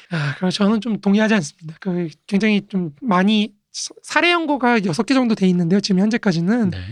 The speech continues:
Speaker 1: 다섯 개가 이제 아까 말씀드렸던 그 장상환 교수 기준에 따르면은 사실상 토지개혁이, 농지개혁이 이뤄졌다는 사례고,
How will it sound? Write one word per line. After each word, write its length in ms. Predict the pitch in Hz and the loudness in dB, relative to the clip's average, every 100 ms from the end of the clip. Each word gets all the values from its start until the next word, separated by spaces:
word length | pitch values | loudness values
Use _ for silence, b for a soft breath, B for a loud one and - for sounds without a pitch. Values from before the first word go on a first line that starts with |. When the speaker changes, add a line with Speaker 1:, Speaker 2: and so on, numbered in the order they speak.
| 147 | -6
Speaker 1:
다섯 320 | - 196 294 | -2 0 0
개가 500 | 302 294 285 294 330 - _ _ _ | 0 0 2 2 0 -6 _ _ _
이제 520 | 185 151 196 185 180 247 | -6 0 2 2 0 -4
아까 220 | 196 - | -4 0
말씀드렸던 540 | 208 180 208 190 - 170 | 2 4 4 2 0 -4
그 40 | |
장상환 480 | 147 202 240 226 202 - - | 0 2 2 2 -2 -8 -6
교수 260 | 190 208 - _ | -4 -2 -6 _
기준에 260 | - 185 196 | -4 0 2
따르면은 380 | 214 214 190 226 | 2 0 0 0
사실상 540 | 302 285 - 302 320 - b b | -2 -2 -2 -2 -2 -6 b b
토지개혁이, 640 | - 277 240 262 247 220 240 196 | -6 -4 0 0 0 -2 -2 0
농지개혁이 580 | 190 202 233 226 208 208 | 2 4 2 2 0 2
이뤄졌다는 1080 | 185 220 190 - 175 147 _ _ _ 202 208 | 2 2 0 -2 -4 -4 _ _ _ 2 4
사례고, 480 | 233 220 196 190 | 2 2 4 2